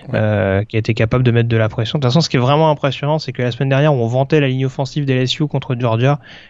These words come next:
Speaker 2: et là, c'est vraiment, euh, toute la défense de Louisiana State qui a été, euh, qui a été à l'unisson, et, euh, ça confirme, si besoin en était, le, le gros, gros niveau de jeu, euh, des Tigers depuis le début de la saison.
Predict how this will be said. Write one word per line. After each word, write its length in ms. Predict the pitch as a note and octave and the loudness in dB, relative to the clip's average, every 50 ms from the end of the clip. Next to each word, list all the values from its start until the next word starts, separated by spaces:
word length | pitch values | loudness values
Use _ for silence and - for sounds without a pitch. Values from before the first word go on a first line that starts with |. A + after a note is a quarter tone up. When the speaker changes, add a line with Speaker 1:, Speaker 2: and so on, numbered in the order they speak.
| - - | -8 -2
Speaker 2:
et 40 | A2+ | 0
là, 120 | A#2+ C3+ | 0 0
c'est 160 | B2+ - A#2+ G#2 | 0 0 0 0
vraiment, 560 | G#2 G#2+ A2+ A#2 B2+ C3 C3 C3 A#2 G#2+ G2+ | 0 0 0 2 2 2 2 2 2 2 2
euh, 340 | G2 G2 F#2+ F#2 F#2 F#2 G2 - - - | 2 2 0 0 0 -2 -4 -8 -8 -4
toute 220 | - F3+ F3 - | -4 -4 0 2
la 100 | E3 D3 | 2 4
défense 480 | C3+ C3 C3 C3 - D3+ D3+ D3+ C#3+ C3 | 6 4 4 2 2 2 2 2 2 2
de 100 | B2 B2 | 2 2
Louisiana 360 | B2 B2 B2 B2 A#2+ A#2 A2+ | 2 2 2 0 0 -2 -2
State 240 | - - D3 D3 D3 | -2 -2 -2 -2 -2
qui 100 | - A#2 | -2 -4
a 40 | A2 | -4
été, 220 | - - B2 B2 A#2 | -2 -2 -2 0 0
euh, 760 | A2 G#2 G2+ G2+ G2 F#2+ F#2+ F#2 F#2+ G2 F#2+ F#2 F#2 F#2 G2 G#2 | 0 -2 -2 -2 -2 -4 -4 -4 -4 -6 -6 -6 -6 -6 -6 -4
qui 80 | - A2 | -2 -2
a 40 | G#2+ | -2
été 140 | G#2+ - | 2 2
à 60 | B2+ B2 | 2 4
l'unisson, 640 | A#2+ B2 B2 A#2+ A#2 A2+ - - C#3 C#3+ C#3+ C#3 | 4 4 4 4 2 0 -2 -2 0 0 2 0
et, 160 | B2 A2 G#2 G#2 | 0 0 0 -2
euh, 160 | G2+ G2 F#2+ F#2+ - - - - - - - - | -2 -2 -4 -6 -8 -12 -20 -20 -20 -20 -20 -12
ça 140 | - - A#2+ | -4 -4 -4
confirme, 580 | A#2 - - D#3 D3+ C#3 - - - F3 E3+ D#3+ | -2 2 2 4 4 4 2 0 2 2 2 2
si 160 | - - C#3+ | 0 -4 -4
besoin 360 | C3+ C3+ C#3 C#3 C#3 D3 C#3+ C#3 | 0 2 2 2 4 4 2 2
en 80 | C3+ | 2
était, 320 | B2+ B2 B2+ - C#3+ C#3+ C#3 | 0 -2 -2 0 0 2 2
le, 320 | B2+ A#2 A2 A2 A2 G#2+ | 2 2 0 0 0 -2
le 120 | G#2+ A2 A2+ | 0 -2 0
gros, 300 | A#2 A2+ A#2 C3+ D3 D3+ | 0 2 2 4 2 2
gros 220 | D3 C3+ C#3 D3 D3 | 2 0 0 2 2
niveau 240 | C#3+ C3+ B2+ B2 A#2+ | 2 0 0 -2 -2
de 60 | A#2+ | -2
jeu, 300 | A#2+ B2 C3 C3+ C3 B2 | -2 0 2 2 2 0
euh, 80 | A2+ A2 | 0 -2
des 120 | A2+ A#2 | -4 -4
Tigers 340 | - A#2+ A2+ A2+ A#2+ C3 C3+ B2+ | -4 -4 -2 0 0 0 0 0
depuis 180 | B2+ A#2 - A#2+ | -2 -6 -8 -6
le 60 | A2 | -4
début 180 | A2+ A2+ B2 B2 | -4 -2 -2 0
de 60 | A#2+ | 0
la 80 | A#2 A2 | -2 -2
saison. 260 | - - F2+ E2 | -4 -6 -10 -10